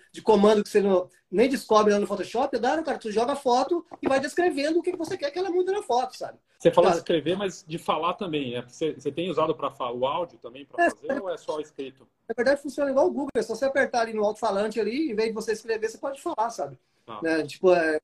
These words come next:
Speaker 1: funciona dessa maneira. Mas então, é, é, cara, essas, essas tecnologias, elas são ferramentas, e voltando na sua pergunta, se eu não é, eu já tô acompanhando a galera que tá criando,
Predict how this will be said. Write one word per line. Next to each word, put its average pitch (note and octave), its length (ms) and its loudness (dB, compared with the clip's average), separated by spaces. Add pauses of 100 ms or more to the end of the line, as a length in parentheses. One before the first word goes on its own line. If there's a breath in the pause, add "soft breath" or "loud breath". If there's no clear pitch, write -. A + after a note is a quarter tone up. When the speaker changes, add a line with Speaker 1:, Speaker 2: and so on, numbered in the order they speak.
(300)
Speaker 1:
funciona A3 200 4
dessa A3+ 200 2
maneira. A3 360 4 (300 soft breath)
Mas G3+ 160 2
então, C4 360 4
é, F3+ 220 -2 (120)
é, G#3 200 -4 (380)
cara, B3 220 4
essas, F#3+ 320 -6
essas F#3 320 -4
tecnologias, A#3+ 880 2
elas G#3 200 0
são B3+ 140 0
ferramentas, B3+ 640 2
e A3 60 -4
voltando A3 400 2
na G#3+ 100 0
sua A3 140 -2
pergunta, G#3+ 500 0 (200 loud breath)
se - 140 -2
eu A3+ 60 6
não A3+ 120 4
é, D4 160 4 (920)
eu F#3+ 100 4
já G#3+ 80 -2
tô B3+ 220 6
acompanhando A3 540 0
a A3 60 -2
galera B3 360 2
que A#3 80 -12
tá G#3+ 120 -4
criando, G3+ 520 2